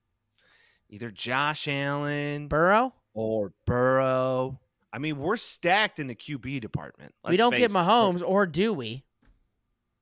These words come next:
Speaker 1: Well, he's half and half.
Speaker 2: Fifty fifty. I don't really
Speaker 1: So
Speaker 2: know.
Speaker 1: I,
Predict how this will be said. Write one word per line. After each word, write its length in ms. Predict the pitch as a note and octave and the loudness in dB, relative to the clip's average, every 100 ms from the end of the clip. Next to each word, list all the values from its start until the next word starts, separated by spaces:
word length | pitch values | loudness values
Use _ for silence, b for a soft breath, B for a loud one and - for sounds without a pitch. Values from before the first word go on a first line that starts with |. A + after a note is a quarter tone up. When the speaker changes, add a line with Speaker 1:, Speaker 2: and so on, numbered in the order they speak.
| _ - | _ -12
Speaker 1:
Well, 100 | C#3 | -10
he's 160 | F#3 | -2
half 300 | C4+ C#4+ C#4 | 0 2 0
and 100 | G#3 | -2
half. 340 | G3 C4 D#3+ - | -2 0 -2 0
Speaker 2:
Fifty 320 | G3 G#3 A3+ | 0 0 -2
fifty. 560 | G3+ D4 - C3+ G2 - - | 4 4 4 -6 -12 -10 4
I 100 | E3+ | 8
don't 180 | A#3 B3 | 8 10
really 340 | B3 E3 D4+ | 8 10 8
Speaker 1:
So 60 | F3 | 10
Speaker 2:
know. 80 | - F#4+ | 8 10
Speaker 1:
I, 260 | G#3+ B3 | 10 8